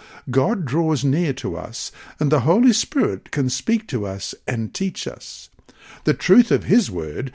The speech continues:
moulds our thinking and understanding, encourages and lifts us up.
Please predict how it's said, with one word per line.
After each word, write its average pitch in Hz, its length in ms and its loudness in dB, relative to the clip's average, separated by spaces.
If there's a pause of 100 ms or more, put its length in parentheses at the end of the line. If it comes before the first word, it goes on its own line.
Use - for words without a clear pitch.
(180)
moulds 135 500 2
our 107 140 2
thinking 170 460 -2
and 98 100 0
understanding, 135 840 -2 (200)
encourages 156 800 2
and 110 140 0
lifts 127 340 0
us 120 220 -4
up. - 300 -12